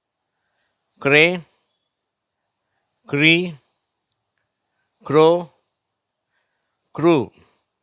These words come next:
இப்பொழுது நாம் வார்த்தைகளை பயிற்சி செய்வோம். சி என்ற எழுத்து ஆர் என்ற எழுத்தோடு சேருகிறது.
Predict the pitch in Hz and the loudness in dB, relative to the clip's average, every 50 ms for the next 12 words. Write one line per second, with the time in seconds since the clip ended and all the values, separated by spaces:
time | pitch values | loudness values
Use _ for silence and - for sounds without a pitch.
0 | _ _ _ _ _ _ _ _ - 123 127 120 - 135 123 120 131 127 120 131 | _ _ _ _ _ _ _ _ -16 -14 -12 -8 -6 -4 -4 -4 -4 -6 -6 -8
1 | 107 101 113 117 131 156 - - 143 117 117 127 190 - - 120 117 113 - - | -8 -4 0 2 2 2 0 -4 -6 -6 -6 -6 -8 -8 -8 -8 -8 -10 -12 -12
2 | - 113 104 104 117 175 196 - - - - 160 165 165 151 135 117 120 113 110 | -12 -10 -8 -8 -10 -10 -12 -16 -14 -10 -8 -6 -4 -4 -4 -2 -2 -2 -2 -2
3 | 101 - 180 156 127 123 127 131 123 120 117 113 107 107 104 - 101 98 127 180 | -4 -6 -4 -2 0 0 0 0 0 -4 -6 -6 -6 -6 -8 -10 -10 -10 -10 -12
4 | - - 120 107 101 98 92 90 87 87 | -12 -10 -10 -8 -8 -8 -10 -10 -12 -14